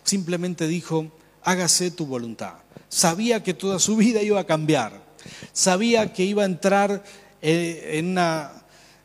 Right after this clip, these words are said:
zona de dificultad, que iba a salir completamente de su zona de confort, pero había una entrega total.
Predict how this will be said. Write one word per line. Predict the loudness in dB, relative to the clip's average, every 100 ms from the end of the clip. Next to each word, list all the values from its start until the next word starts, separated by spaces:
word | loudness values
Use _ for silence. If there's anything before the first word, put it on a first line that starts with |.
| _
zona | 0 2 4 2
de | 0 0
dificultad, | -4 -4 -4 -6 -4 -4 -4
que | -6
iba | -4 0
a |
salir | 2 2 0 -2 -2
completamente | -2 0 -2 -2 -4 -4 -4
de | -4
su | -4
zona | -4 -2 -2
de | -4
confort, | -8 -6 -10 -10 -20 _ _ _ _ _ -4
pero | 0 0 0 -2 -8 -20 _ -20 -20 _ _ _ _ _ _ _ -6
había | -2 0
una | -2
entrega | -4 -6 -6 -4 -6
total. | -8 -10 -12 -14